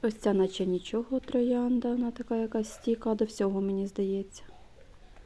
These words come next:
На цій трошки там виражається листя внизу.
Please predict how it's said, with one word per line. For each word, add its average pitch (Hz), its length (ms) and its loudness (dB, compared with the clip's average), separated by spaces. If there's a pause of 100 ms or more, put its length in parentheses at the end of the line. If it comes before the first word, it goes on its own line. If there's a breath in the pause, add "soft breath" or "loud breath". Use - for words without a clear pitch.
(1600 loud breath)
На 214 120 -2
цій 214 200 2
трошки 214 400 -2
там 196 200 0
виражається 208 760 0
листя 240 420 0
внизу. 220 500 2